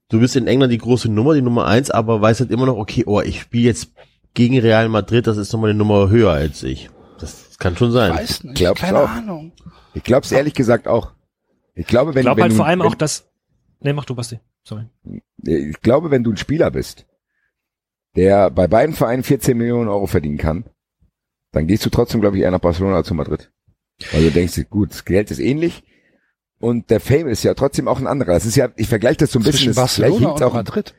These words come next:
Speaker 3: Nein, Man City meine ich, sorry.
Speaker 2: Ach so.
Speaker 3: Also du gehst entweder zu Barcelona oder Madrid statt zu Man City oder Paris. Ich
Speaker 1: Hm.
Speaker 3: glaube, das ist ein bisschen, vielleicht hinkt der Vergleich ein bisschen, aber ich vergleiche es gerade mit so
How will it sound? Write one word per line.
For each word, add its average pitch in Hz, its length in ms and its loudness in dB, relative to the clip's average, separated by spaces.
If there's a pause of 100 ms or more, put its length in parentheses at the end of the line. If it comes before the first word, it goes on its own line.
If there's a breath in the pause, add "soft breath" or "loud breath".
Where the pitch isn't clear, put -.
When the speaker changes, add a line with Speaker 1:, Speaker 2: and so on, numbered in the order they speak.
(600)
Speaker 3:
Nein, 104 600 0
Man 98 240 0
City 117 220 0
meine 69 160 -2
ich, 67 60 -10
sorry. 82 240 0
Speaker 2:
Ach 117 60 -6
so. 107 160 -4
Speaker 3:
Also 87 140 -4
du 87 80 -6
gehst 101 160 0
entweder 117 320 0
zu 104 120 -4
Barcelona 101 520 0
oder 143 240 0
Madrid 120 340 0
statt - 320 -2
zu - 160 -6
Man 101 180 -2
City 107 300 -4
oder 98 380 0
Paris. 87 400 -4 (340 loud breath)
Ich - 80 -12
Speaker 1:
Hm. 98 60 -4
Speaker 3:
glaube, 127 480 2 (1400)
das 101 160 0
ist - 220 -6
ein 123 160 -4
bisschen, 147 320 0
vielleicht 120 260 0
hinkt 151 160 0
der 143 60 2
Vergleich 120 300 2
ein 107 80 0
bisschen, 156 240 2
aber 117 100 0
ich 107 60 0
vergleiche 123 340 0
es - 60 -12
gerade 143 380 2
mit 139 160 -2
so 131 100 -2